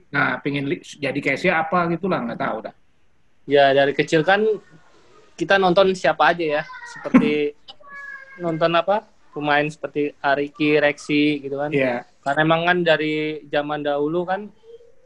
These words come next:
Speaker 2: ya bangga gitu lihat pemain-pemain tuh yang bisa mengharumkan nama Indonesia, bisa mengibarkan bendera Indonesia. Ya, itu awalnya seperti itu. Dan kita melihat senior-senior nih, apa,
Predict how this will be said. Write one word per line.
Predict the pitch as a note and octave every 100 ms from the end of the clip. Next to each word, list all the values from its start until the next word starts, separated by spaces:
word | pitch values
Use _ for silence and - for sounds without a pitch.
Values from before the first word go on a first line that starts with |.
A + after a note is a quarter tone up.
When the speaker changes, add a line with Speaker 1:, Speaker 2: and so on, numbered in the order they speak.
| _ _ - -
Speaker 2:
ya | D#3 E3 E3 -
bangga | D#3 D#3 F3+ G3
gitu | F3+ F#3 F3
lihat | E3 D#3+ _ _ - _ -
pemain-pemain | D3+ D#3 D#3 D#3 D3+ D3+ D#3
tuh | F#3
yang | F3+ D#3
bisa | C#3+ D#3 D#3+
mengharumkan | D3 D3 C#3+ D3 D3+
nama | D3
Indonesia, | C#3+ D3 D3 D#3+ D#3+ D3 C#3
bisa | D3 D3 D3 C#3+
mengibarkan | C#3+ D3+ D3 D3 D3+ C#3+
bendera | C#3 C#3+ C#3+ C#3
Indonesia. | D3 D3+ D3 - C3
Ya, | C3+ C#3+
itu | D3+ G3
awalnya | E3 E3 E3+ F#3
seperti | - D#3+ D#3+ E3
itu. | E3 D3 - _ _ _ -
Dan | C#3+ D3+ - - -
kita | D3+ E3 E3
melihat | E3 F3
senior-senior | - D#3 D3+ D#3 D#3+
nih, | E3 F#3 - - - _ -
apa, | D3+ F#3 F#3